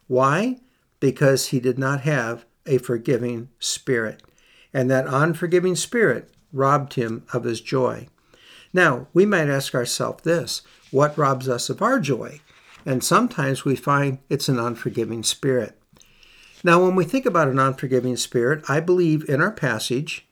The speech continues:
verses twenty-five through thirty-two, we're gonna find three points, and we're gonna be able to develop them, and there'll be a warning for us to not fall into an unforgiving spirit ourselves.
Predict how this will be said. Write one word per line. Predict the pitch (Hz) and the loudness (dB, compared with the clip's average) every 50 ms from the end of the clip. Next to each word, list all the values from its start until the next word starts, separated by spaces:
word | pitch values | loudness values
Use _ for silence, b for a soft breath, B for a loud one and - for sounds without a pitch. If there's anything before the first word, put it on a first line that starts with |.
| _ - | _ -2
verses | 123 123 123 - - 139 127 - | -2 0 0 0 -2 -2 -2 -4
twenty-five | - - 147 143 151 151 151 139 131 131 139 139 139 | -4 -2 0 0 0 0 0 0 0 0 0 0 -2
through | - 139 120 | -6 -8 -6
thirty-two, | - - 139 139 165 180 180 - 156 139 113 107 120 135 B B B B B B B B B | -2 -2 0 0 0 -2 -4 -2 -2 -2 -2 -2 -4 -8 B B B B B B B B B
we're | 147 151 | 4 6
gonna | 165 170 160 | 6 6 4
find | 143 151 151 147 139 131 123 - | 2 2 0 0 0 0 -2 -4
three | - - 143 185 214 | -4 -2 0 0 0
points, | - - 220 208 151 127 135 170 196 - - - - B B B B B B B | -2 -2 -2 0 0 0 -2 -2 -4 -4 -4 -4 -4 B B B B B B B
and | - 135 127 | -2 0 2
we're | 127 135 | 2 2
gonna | 131 139 139 | 2 2 2
be | 131 139 139 | 4 4 4
able | 135 143 151 143 | 4 4 2 0
to | 147 170 | 0 -2
develop | 147 143 170 190 220 226 208 - - | -2 2 2 2 4 2 0 0 -2
them, | - 127 113 113 113 117 139 147 151 b b b b b b b - | -2 -2 -2 -2 -2 -4 -6 -8 -10 b b b b b b b 0
and | 151 147 147 147 | 4 4 6 6
there'll | 143 135 135 | 6 4 4
be | 127 147 | 4 4
a | 131 123 | 4 4
warning | 127 143 175 220 254 262 247 190 135 117 113 107 | 2 2 0 0 0 0 0 0 0 -2 -4 -4
for | - - 120 113 | -4 -2 -2 -2
us | 107 107 120 127 - - - - b b b b - | -2 -2 -2 -4 -4 -4 -4 -6 b b b b -4
to | - 151 | 0 4
not | 143 139 139 156 156 156 | 4 6 6 4 2 -2
fall | - 170 160 156 156 156 | -4 -2 0 0 2 2
into | 151 147 143 147 - - | 2 2 0 0 -2 -2
an | 120 120 120 | -2 -2 -2
unforgiving | 135 135 139 147 143 - 156 127 120 131 127 131 131 123 | 0 2 2 2 0 -2 -4 0 0 0 2 2 0 -2
spirit | - - - - 131 117 113 120 117 | -2 -4 -2 0 0 2 0 0 -2
ourselves. | - 147 127 117 - - 147 123 104 - - - - _ | -4 -8 -6 -4 -2 2 2 2 2 0 -4 -14 -20 _